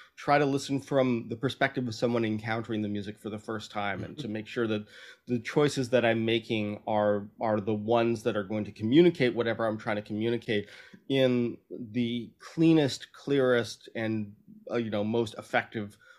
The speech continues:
Speaker 1: possible way, which, you know, doesn't mean, you know, pandering or dumbing down your music or anything of that nature. I, you know, you, you have to be true to yourself and true to what the music wants to be, but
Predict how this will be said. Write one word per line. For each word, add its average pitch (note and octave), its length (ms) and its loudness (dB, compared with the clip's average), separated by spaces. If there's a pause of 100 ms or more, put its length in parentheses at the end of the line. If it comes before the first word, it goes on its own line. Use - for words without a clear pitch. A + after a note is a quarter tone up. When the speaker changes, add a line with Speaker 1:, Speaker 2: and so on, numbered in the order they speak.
(140)
Speaker 1:
possible G#2+ 500 -2
way, G#2 280 0 (640)
which, C3+ 320 -10 (180)
you E3+ 80 -4
know, G#2+ 320 -2
doesn't C#3 320 0
mean, A#2 420 0 (640)
you G2+ 80 -8
know, - 100 -14 (380)
pandering C#3 580 4
or G2+ 100 -2
dumbing A2+ 460 -2
down A2 220 0
your G#2 100 -2
music A#2 400 -2
or G#2+ 140 0
anything A#2 460 0
of F#2+ 180 -8
that A#2 240 2
nature. F#2+ 480 -10
I, G#2 80 -10 (100)
you G2+ 80 -14
know, G2 340 -10
you, A2 460 -6
you A#2+ 140 0
have G#2+ 100 2
to G#2 60 -12
be A#2 100 -2
true C#3 240 0
to A#2+ 60 -2
yourself D3+ 560 0
and G#2+ 100 -4
true B2+ 140 -4
to A2 60 0
what G#2 140 -6
the A2 80 -8
music C3+ 420 0 (340)
wants B2 420 2
to A#2+ 120 -6
be, D3 280 -2
but A#2 300 0